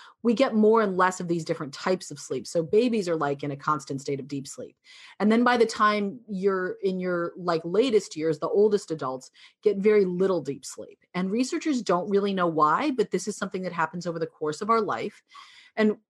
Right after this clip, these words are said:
right now, researchers say that the only thing they've found that can give you more deep sleep, which is super important for certain parts of our brain functioning and stuff, is vigorous exercise during the day.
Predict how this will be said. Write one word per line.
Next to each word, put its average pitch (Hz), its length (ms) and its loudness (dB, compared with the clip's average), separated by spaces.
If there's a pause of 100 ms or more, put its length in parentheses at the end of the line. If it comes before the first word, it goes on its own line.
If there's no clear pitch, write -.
right 214 440 2
now, 220 420 4
researchers 175 720 -4
say 202 240 0
that 165 140 0
the 175 140 -4
only 233 280 4
thing 214 220 0
they've 175 180 0
found 170 360 0
that - 100 -8
can 175 160 -6
give 170 180 2
you 185 140 0
more 175 460 2
deep 180 280 -4
sleep, 170 380 -2
which 180 160 0
is 180 160 0
super 269 300 0
important 170 440 0
for 160 120 -4
certain 165 280 -4
parts 165 280 -2
of 165 40 -2
our 160 80 2
brain 254 280 4
functioning 202 480 0
and 170 80 -8
stuff, 170 180 -2 (500)
is 196 180 4
vigorous 185 420 4
exercise 147 460 -2
during 139 180 -4
the 135 60 -6
day. - 260 -14